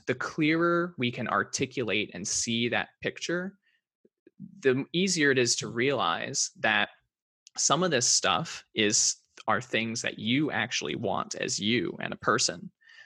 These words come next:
But a-, some of that stuff is what society wants you to have, or maybe your parents wanted you to have,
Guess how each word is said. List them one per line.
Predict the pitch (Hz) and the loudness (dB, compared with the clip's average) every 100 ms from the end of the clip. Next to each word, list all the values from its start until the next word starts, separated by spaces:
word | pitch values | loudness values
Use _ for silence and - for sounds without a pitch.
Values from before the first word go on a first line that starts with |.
| _ | _
But | 165 | 0
a-, | 160 - | 0 0
some | - 240 269 | 2 4 6
of | |
that | 156 107 | 4 6
stuff | - 139 139 | 6 6 6
is | 123 127 - | 4 4 0
what | 127 123 - | 2 4 4
society | 151 - 139 123 85 | 2 4 4 4 2
wants | 71 - | 0 -2
you | - | -4
to | - | -4
have, | 85 - - - - _ _ _ - | -6 -8 -10 -16 -20 _ _ _ -4
or | 110 113 113 | 0 2 2
maybe | 110 127 127 | 2 2 2
your | 127 | 0
parents | 127 139 123 - - | 0 0 0 0 0
wanted | 76 71 | 0 -4
you | 69 | -4
to | - | -4
have, | - - - - | -2 -4 -4 -10